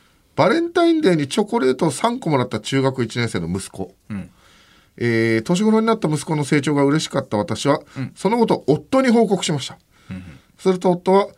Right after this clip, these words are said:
Speaker 1: 「俺は中一の頃チョコレート十個もらったな。三個は少ないな」と言ってきました。
Speaker 2: うん。
Speaker 1: 夫とは長い付き合いですが、中学生の時にモテた話を今まで聞いたことがありません。
Speaker 2: うんうんうん。
Speaker 1: これは中野でしょうかと。布川さん、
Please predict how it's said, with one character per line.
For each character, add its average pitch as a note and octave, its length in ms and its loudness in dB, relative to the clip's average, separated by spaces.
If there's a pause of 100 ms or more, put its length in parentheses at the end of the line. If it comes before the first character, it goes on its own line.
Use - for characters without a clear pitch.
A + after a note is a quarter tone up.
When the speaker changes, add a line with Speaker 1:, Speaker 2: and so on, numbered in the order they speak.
(540)
Speaker 1:
「俺 F3+ 180 2
は A3 140 2
中 A#3 260 -4
一 F#3+ 140 -6
の G#3+ 120 0
頃 G3 220 2
チ - 160 -6
ョ D3 40 -6
コ F#3+ 120 0
レ G3 80 6
ー F#3 40 2
ト D3 120 -4
十 E3 200 0
個 - 200 -8
も G#2 120 0
ら G2+ 80 0
っ G2 60 -8
た F#2+ 160 -4
な。 F#2+ 260 -2 (360)
三 B3 280 0
個 F#3 120 2
は A2 100 2
少 - 240 -4
な A3+ 160 6
い D#3+ 60 4
な」 A#2+ 320 2
と - 40 -
言 F#2 80 -2
っ F2 40 -6
て F2+ 100 -6
き F2+ 60 -8
ま F2 100 -4
し - 80 -12
た。 - 80 -20 (320)
Speaker 2:
う - 40 -14
ん。 - 60 -20 (560)
Speaker 1:
夫 G#3+ 260 -2
と A#3 120 2
は F#3 80 4
長 C3+ 380 4
い A3+ 60 4
付 - 180 -10
き E3+ 80 2
合 D#3 40 4
い D3+ 40 2
で A2 100 -2
す - 120 -10
が、 - 200 0 (140)
中 A#3+ 220 0
学 C#4+ 200 2
生 A3 140 2
の F#3 120 2
時 D3 200 0
に C3+ 80 0
モ E3 160 0
テ G3 120 2
た D3+ 80 0
話 C3 260 0
を G2 120 -4
今 F3+ 240 0
ま A#3 100 2
で D#3 100 -4
聞 G#3+ 240 -2
い C#4 60 0
た F4 120 2
こ E4+ 100 2
と F4 100 4
が C#3 100 4
あ A#2+ 40 2
り G#2 80 -2
ま G#2+ 100 -4
せ - 120 -6
ん。 - 80 -8 (260)
Speaker 2:
う - 20 -8
ん C3 40 -8
う - 20 -8
ん C3 40 -8
う C3 120 -6
ん。 C3 60 -8 (540)
Speaker 1:
こ - 120 4
れ C4+ 160 0
は G#3 80 2
中 F3 260 2
野 C4 120 2
で B3 120 4
し A3+ 80 0
ょ G#3+ 80 4
う D3+ 40 -2
か G#2+ 120 0
と。 - 160 -10 (380)
布 A#2 180 -2
川 G#2+ 100 2
さ G2+ 120 -6
ん、 C#2 60 -12